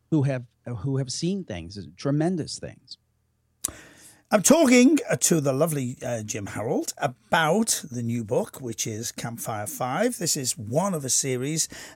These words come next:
Speaker 2: Uh, we do this interview every time the book comes out. It's Radio City two and Radio City Talk. Jim,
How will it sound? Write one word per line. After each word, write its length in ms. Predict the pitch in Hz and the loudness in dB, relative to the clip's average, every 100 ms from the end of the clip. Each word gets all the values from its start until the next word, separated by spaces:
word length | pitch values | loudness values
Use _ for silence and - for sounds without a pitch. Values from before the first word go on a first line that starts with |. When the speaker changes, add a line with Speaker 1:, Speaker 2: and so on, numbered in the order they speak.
| - | -4
Speaker 2:
Uh, 240 | 127 123 123 | -2 -2 -2
we 240 | 139 117 _ - | -4 -6 _ 4
do 220 | 233 254 | 8 8
this 220 | 220 - | 8 6
interview 420 | 175 143 135 139 143 | 4 2 0 -2 0
every 400 | 240 269 220 170 | 4 4 2 0
time 280 | 147 143 123 | 2 0 -2
the 60 | 117 | -2
book 220 | 117 120 | 0 0
comes 300 | - 107 107 | -4 -6 -6
out. 240 | 113 190 - - - | -6 -6 -10 -12 -2
It's 200 | 156 180 | 2 6
Radio 280 | 233 202 | 6 6
City 280 | 170 160 143 | 2 2 0
two 460 | - - 185 233 - - | 0 4 6 4 2 -2
and 320 | 123 104 98 | -4 -4 -2
Radio 300 | 117 151 156 | -2 -2 -2
City 260 | - 147 139 | -2 -4 -4
Talk. 460 | - 92 82 - _ _ _ _ | -4 -4 -8 -16 _ _ _ _
Jim, 400 | - 294 277 135 | 4 6 6 4